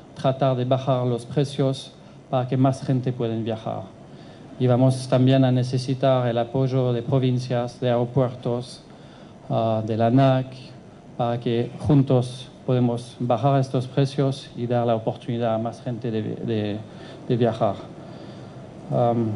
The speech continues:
quizás a veces vamos a pedir cosas que parecen increíbles acá en Argentina,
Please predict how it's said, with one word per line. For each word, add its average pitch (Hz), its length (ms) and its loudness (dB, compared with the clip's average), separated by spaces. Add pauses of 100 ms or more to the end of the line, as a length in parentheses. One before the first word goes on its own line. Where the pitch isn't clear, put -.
(100)
quizás 139 380 4
a 135 60 8
veces 143 320 6
vamos 131 280 6
a 127 160 0
pedir 139 340 4
cosas 143 420 2
que 127 100 -4
parecen 127 680 0
increíbles 139 680 4
acá 127 140 2
en 127 140 2
Argentina, 139 580 2